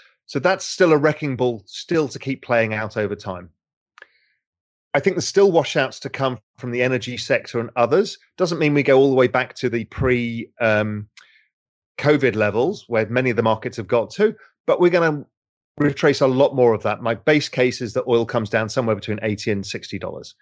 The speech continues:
to eighty and sixty dollars. The equity markets are somewhat more complicated because they're already pricing in, the I, the S and P is pricing in I, I S M around forty-five.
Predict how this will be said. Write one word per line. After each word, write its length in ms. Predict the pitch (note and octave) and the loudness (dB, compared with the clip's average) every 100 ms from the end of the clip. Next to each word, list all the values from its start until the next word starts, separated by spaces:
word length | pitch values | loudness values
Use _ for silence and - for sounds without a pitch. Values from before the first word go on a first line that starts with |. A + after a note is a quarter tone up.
| _ - | _ -6
to 260 | - C3 A2 | 2 2 2
eighty 240 | G#2 G#2 | -2 -4
and 80 | F#2 | -8
sixty 260 | G#2+ - | -10 -12
dollars. 360 | F#2 F2 F#2 - _ - - - - _ _ _ _ _ - | -12 -12 -14 -20 _ -20 -20 -20 -20 _ _ _ _ _ 2
The 120 | F#3+ | 2
equity 240 | A3+ B3 | 4 4
markets 340 | G3+ F#3 - D#3 | 4 4 0 -6
are 40 | |
somewhat 300 | - E3 D3 | -2 0 0
more 140 | C#3 - | 0 0
complicated 720 | C3 A#2 A#2 G2+ G2 G2 - _ _ | -2 -4 -4 -4 -4 -10 -10 _ _
because 500 | B2+ - C3 A#2+ G2 | -8 0 2 4 4
they're 160 | C3 C3 | 4 6
already 360 | C3+ D#3 E3 | 6 4 2
pricing 480 | - C3+ A#2+ - A#2 | -2 0 0 -2 -6
in, 120 | G#2+ | -2
the 80 | B2 | 0
I, 200 | C3 C#3 - | 2 0 -2
the 280 | B2+ A#2 A#2 _ D#3+ | -4 -4 -6 _ -2
S 180 | - | -2
and 80 | D3+ | -2
P 160 | C#3 C#3 | 0 0
is 100 | A2 | 0
pricing 400 | - B2 - B2+ | 0 0 0 -2
in 300 | B2 A#2+ - _ _ _ _ _ | 0 -2 -8 _ _ _ _ _
I, 240 | C3 D3+ D3+ C#3 | 0 2 0 0
I 160 | C3 | 0
S 200 | A#2 - - | 0 -4 -2
M 160 | C#3 | 2
around 220 | B2+ A#2+ A2+ | 2 2 2
forty-five. 720 | C3 A#2 A#2 G#2+ A#2+ G#3 | 0 0 0 2 2 -2